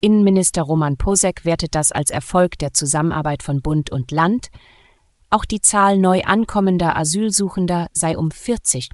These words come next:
Prozent zurückgegangen. Posek betont, Abschiebungen von Straftätern und Gefährdern hätten Priorität. Auch Gespräche mit autoritären Regimen wie den Taliban in Afghanistan hält er für gerechtfertigt, wenn es der Sicherheit diene.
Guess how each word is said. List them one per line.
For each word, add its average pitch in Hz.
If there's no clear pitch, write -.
Prozent -
zurückgegangen. 110
Posek 202
betont, 196
Abschiebungen 180
von 151
Straftätern 156
und 143
Gefährdern 135
hätten 131
Priorität. -
Auch -
Gespräche 226
mit 170
autoritären 170
Regimen 143
wie 147
den 139
Taliban 139
in 123
Afghanistan 131
hält 202
er 190
für 180
gerechtfertigt, -
wenn 160
es 165
der 156
Sicherheit 123
diene. 131